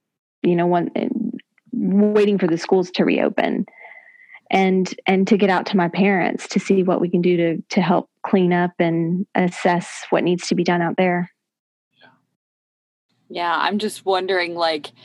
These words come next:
Speaker 2: you know, the kids are gonna, when they do get back to school, the stories that they're gonna tell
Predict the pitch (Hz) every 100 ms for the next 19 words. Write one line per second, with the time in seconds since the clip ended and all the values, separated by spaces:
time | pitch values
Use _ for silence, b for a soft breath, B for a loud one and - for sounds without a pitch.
0 | B B _ 190 185 156 160 170 - 226
1 | 214 196 175 160 170 175 170 160 - 175
2 | 170 165 156 214 196 190 175 170 165 185
3 | - - 185 170 156 156 170 - 185 190
4 | 170 156 147 170 147 165 160 147 151 -
5 | 180 156 147 151 160